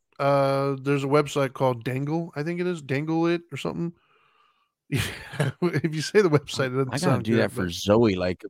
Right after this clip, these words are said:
Speaker 2: picture of, of the puppy. They would
Speaker 1: Yeah.
Speaker 2: love it with a picture of the puppy.
Speaker 1: Yeah.
Speaker 2: That'd be
Speaker 1: If it's
Speaker 2: so
Speaker 1: a good
Speaker 2: cool.
Speaker 1: enough puppy, they can
Speaker 2: Yeah,
Speaker 1: actually
Speaker 2: that'd be
Speaker 1: cut it
Speaker 2: cool.
Speaker 1: out to where it fits the face. Um, I didn't have that good of a picture, so they
Speaker 2: That's
Speaker 1: just
Speaker 2: cool,
Speaker 1: screen
Speaker 2: man.
Speaker 1: printed it on. But,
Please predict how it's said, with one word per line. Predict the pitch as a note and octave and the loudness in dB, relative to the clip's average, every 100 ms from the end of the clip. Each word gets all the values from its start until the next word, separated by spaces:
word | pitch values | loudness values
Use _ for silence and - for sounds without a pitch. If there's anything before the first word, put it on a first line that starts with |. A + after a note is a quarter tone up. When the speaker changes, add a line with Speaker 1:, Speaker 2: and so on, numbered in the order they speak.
| - | -6
Speaker 2:
picture | A#2 - A#2 | -4 2 2
of, | G#2 - _ | 2 -12 _
of | A2+ G#2+ | 2 4
the | G#2 | 4
puppy. | A#2+ A2+ G2+ F2 - _ _ _ | 6 6 4 -2 -8 _ _ _
They | B2 | 4
would | D3 | 6
Speaker 1:
Yeah. | |
Speaker 2:
love | C#3 B2 | 6 2
it | A#2 | 2
with | F#2 G2 | -2 0
a | |
picture | A#2 A#2 | 0 2
of | A#2 | 0
the | |
puppy. | F#2 F#2+ C3 C3+ | 2 2 2 0
Speaker 1:
Yeah. | D#3+ D3+ - _ | 2 -2 -4 _
Speaker 2:
That'd | G#2+ G#2+ | -10 -2
be | |
Speaker 1:
If | G#2 | 2
it's | G3+ | 2
Speaker 2:
so | E3+ | 0
Speaker 1:
a | |
good | E3 | -2
Speaker 2:
cool. | A3 G3+ | 0 0
Speaker 1:
enough | - | 4
puppy, | G3+ F3+ D3+ | 4 4 2
they | D3+ | 2
can | D#3+ | 2
Speaker 2:
Yeah, | E3 | 0
Speaker 1:
actually | B2+ A2+ | 0 -6
Speaker 2:
that'd | |
be | - | 4
Speaker 1:
cut | E3+ | 4
it | |
Speaker 2:
cool. | C#3+ | 6
Speaker 1:
out | D3+ C#3+ - | 4 2 -2
to | D#3 | -4
where | C#3 | -4
it | |
fits | - F3 E3+ | 0 -2 -2
the | - | -10
face. | - D3+ A#2+ - - _ - _ | -8 -6 -6 -12 -20 _ -20 _
Um, | C3+ B2+ B2+ | -4 -4 -2
I | C3+ | -2
didn't | D#3+ C#3 | 0 2
have | D3+ | 2
that | C#3 | 2
good | C3+ C3+ | 2 0
of | |
a | B2+ | -2
picture, | D3+ D3 - A#2+ | -6 -8 -8 -12
so | A#2 B2+ | -10 -4
they | |
Speaker 2:
That's | C3 | -4
Speaker 1:
just | C3 | -4
Speaker 2:
cool, | A2 G#2+ | -6 -8
Speaker 1:
screen | E2+ C#3+ | -8 -8
Speaker 2:
man. | B2+ | -8
Speaker 1:
printed | B2+ B2 | -8 -6
it | B2 | -4
on. | B2+ B2 A#2 | -2 -4 -6
But, | B2 A#2 | -8 -8